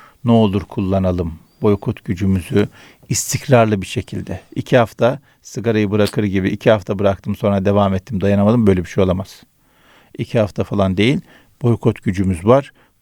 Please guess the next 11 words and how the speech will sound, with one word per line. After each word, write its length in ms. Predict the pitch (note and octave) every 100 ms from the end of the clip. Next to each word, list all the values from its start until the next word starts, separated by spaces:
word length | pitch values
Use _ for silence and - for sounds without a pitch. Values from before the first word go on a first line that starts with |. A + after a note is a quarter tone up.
| -
Bu 120 | A#2
gücümüzü 560 | G2+ - G2+ F2+ G2 A#2+
zorlansak 800 | G2+ G2 G2 G2 - A#2 - -
da 160 | G2
bazen 420 | F#2 F2+ A2+ G2
bunalsak 500 | F#2+ F#2+ F#2 - G2
da 120 | G2+ F#2+
daralsak 520 | F#2+ F#2+ - G2+ -
da 180 | C3 C#3 - _ _ _
kullanacağız. 680 | A#2+ G#2 G#2+ G2+ B2+ D#3 - _ _ _ _ _
Ve 320 | A2 B2 F3